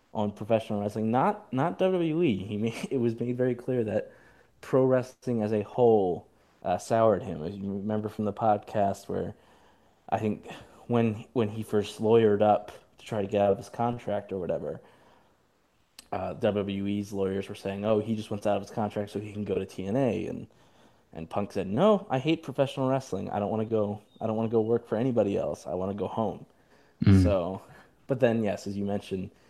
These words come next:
Speaker 1: he does still make some money off of professional wrestling fans.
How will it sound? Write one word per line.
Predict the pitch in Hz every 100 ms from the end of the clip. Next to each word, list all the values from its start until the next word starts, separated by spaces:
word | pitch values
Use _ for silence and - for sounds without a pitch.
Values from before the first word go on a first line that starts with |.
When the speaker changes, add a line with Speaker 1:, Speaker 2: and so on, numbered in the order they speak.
| _ _ _ _
Speaker 1:
he | 117
does | 113 101 104 - -
still | - - 95 95
make | 98 95
some | - 107
money | 104 95 101
off | 82 -
of | -
professional | - - 98 95 95
wrestling | 90 - 98
fans. | - 92 98 143